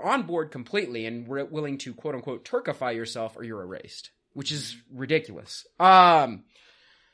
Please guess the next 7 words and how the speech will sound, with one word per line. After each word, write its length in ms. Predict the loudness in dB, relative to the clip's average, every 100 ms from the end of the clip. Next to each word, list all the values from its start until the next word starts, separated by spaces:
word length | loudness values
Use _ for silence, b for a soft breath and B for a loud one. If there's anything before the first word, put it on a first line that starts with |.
| b b b _ _ _ _ _ _ _ _ _ _ _ _ _
this 460 | -18 -10 -4 -4 -4
took 220 | -6 -4
place, 260 | -2 -2 -4
of 100 | -8
course, 380 | -4 -4 -4 -4
under 260 | -2 0 0
Ataturk. 760 | 2 0 0 -2 0 0 -2